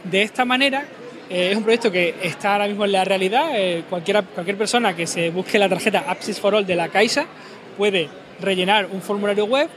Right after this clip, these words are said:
declarando sus necesidades y le va a llegar una tarjeta específica para él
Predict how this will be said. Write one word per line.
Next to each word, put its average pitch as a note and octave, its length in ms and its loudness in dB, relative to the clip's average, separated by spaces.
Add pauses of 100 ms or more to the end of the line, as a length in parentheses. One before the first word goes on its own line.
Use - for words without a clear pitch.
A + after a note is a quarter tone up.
(120)
declarando F#3+ 460 0
sus F#3 180 -6
necesidades F3+ 840 0 (540)
y C#4 260 2
le G#3 140 2
va G3+ 80 4
a G#3+ 40 6
llegar A3+ 200 4
una A3 160 0
tarjeta G#3 340 2
específica A3 540 0
para A#3 280 4
él C#4+ 120 -2